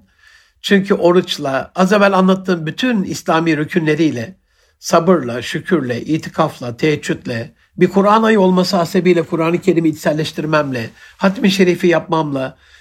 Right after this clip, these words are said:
çok özel dualarımla, ibadetlerimle, zekat vererek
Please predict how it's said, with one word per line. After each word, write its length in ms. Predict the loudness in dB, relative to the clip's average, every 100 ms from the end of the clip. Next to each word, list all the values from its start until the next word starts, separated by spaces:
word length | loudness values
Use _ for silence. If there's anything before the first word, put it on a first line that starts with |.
| _ -4
çok 260 | 0 2
özel 320 | 4 4 4 4
dualarımla, 640 | 6 6 4 2 2 2
ibadetlerimle, 1080 | 2 2 2 0 -4 -4 -2 0 -2 -2 -6 -20 -20 _ _
zekat 460 | 0 2 2 0 0
vererek 440 | 0 2 0 -2